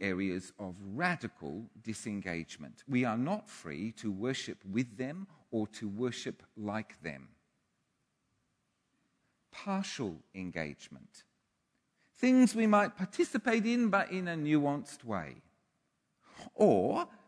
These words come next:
things that some of us might participate in and others not, and we just have to be careful about how we deal with that.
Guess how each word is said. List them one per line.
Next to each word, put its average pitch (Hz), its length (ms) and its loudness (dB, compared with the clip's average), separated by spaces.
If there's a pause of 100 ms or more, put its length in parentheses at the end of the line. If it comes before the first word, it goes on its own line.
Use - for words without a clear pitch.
(420)
things 240 420 8
that 208 160 4
some 359 380 8
of 294 100 8
us 147 240 6
might 113 300 4
participate 92 680 -4
in 147 340 0
and 185 340 6
others 120 400 6
not, 185 420 4 (120)
and 175 160 0
we 185 100 0
just 202 260 -4
have 196 200 -10
to 185 80 -6
be 160 120 -6
careful 147 480 -6
about 123 280 -2 (100)
how 127 260 -2 (320)
we 123 360 -2
deal 110 260 2
with 80 280 -8
that. - 380 -20